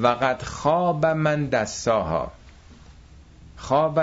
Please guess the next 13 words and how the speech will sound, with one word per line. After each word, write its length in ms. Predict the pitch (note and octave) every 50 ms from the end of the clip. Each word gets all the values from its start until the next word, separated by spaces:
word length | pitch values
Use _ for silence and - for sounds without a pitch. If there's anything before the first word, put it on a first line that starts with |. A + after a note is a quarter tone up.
| D3+
یعنی 320 | D3+ C#3+ C3+ C3+ C#3+ D3+ D3
تباهش 540 | D3+ B2+ B2 B2 C3+ C#3+ C#3+ C#3+ B2 -
کرده، 380 | - - G#2 G2 F2+ D#2+ F#2 F2
خشکش 600 | F2 - - C3 C#3 C3+ - - - A2+ G#2 -
کرده 380 | - G#2 F#2+ E2+ E2+ E2 D#2+ F2+
این، 420 | E2 C2+ E2+ F#2+ F2+ E2 E2 D#2
به 80 | D2+ D#2
اصطلاح، 480 | D2+ - - G2 F2+ F2 E2+ E2 E2 - - - - - - - - - - - -
گیاه 420 | - G#2 G#2 G#2 G2 F#2 D#2+ D#2
رو، 80 | E2+ F2
این 200 | E2 F#2 F#2 F#2
دانه 380 | F2+ F2 E2+ E2+ E2 E2+ D#2+
رو، 140 | D#2+ D#2 D2